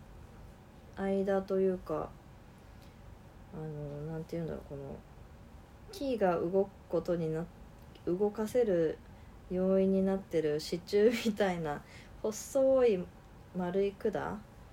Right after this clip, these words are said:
がキーの、えっと、自分側にあるんですけど、その、あの、管とキーとの間とかに結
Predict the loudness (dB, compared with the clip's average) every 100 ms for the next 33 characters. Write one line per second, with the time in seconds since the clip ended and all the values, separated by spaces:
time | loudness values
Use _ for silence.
0 | -20 -20 -10 -8 -8 -4 -2 -2 -4 -8
1 | -12 -20 -20 -18 -8 -2 -2 -2 -6 -8
2 | -6 0 2 2 2 2 0 -6 -6 -4
3 | -4 -8 -10 -14 -14 -12 -8 -8 -10 -14
4 | -20 -20 -20 -18 -18 -20 -20 -20 -20 -20
5 | -6 -4 -2 0 0 -2 -10 -20 -20 -20
6 | -20 -20 -20 -18 -18 -20 -20 -20 -20 -20
7 | -12 -8 -4 -4 -4 -6 0 2 4 2
8 | 6 8 8 6 0 -4 -2 -2 0 0
9 | 2 0 -2 -4 -6 -6 -4 -2 -2 -2
10 | -2 -8 -20 -12 -6 -4 -4 -2 -4